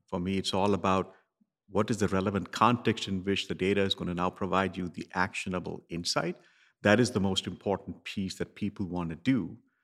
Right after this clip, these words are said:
And then the impact of that actionable insight is the hardest piece for us to secure the behavioral change. You know, I,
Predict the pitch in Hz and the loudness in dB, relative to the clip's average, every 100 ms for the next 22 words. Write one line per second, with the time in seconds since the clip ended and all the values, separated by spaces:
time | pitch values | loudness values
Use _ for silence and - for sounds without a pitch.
0 | _ _ _ 101 98 92 87 - 208 202 | _ _ _ 2 4 2 0 6 8 8
1 | 113 92 - 92 92 92 - - 92 90 | 6 -2 -2 -4 -2 -2 -4 -8 -6 -6
2 | 90 - 92 87 - 90 90 92 - - | -6 -4 -4 -4 -8 -4 -2 -2 -4 -8
3 | - 117 101 - 104 87 - - 90 - | -6 -4 -4 -4 -4 -4 -4 -4 -4 -2
4 | 110 92 85 82 87 92 - 73 - - | 0 0 -2 -6 -2 -4 -4 -12 -8 -4
5 | - - - - - 101 98 | -4 -6 -10 -10 -10 -8 -6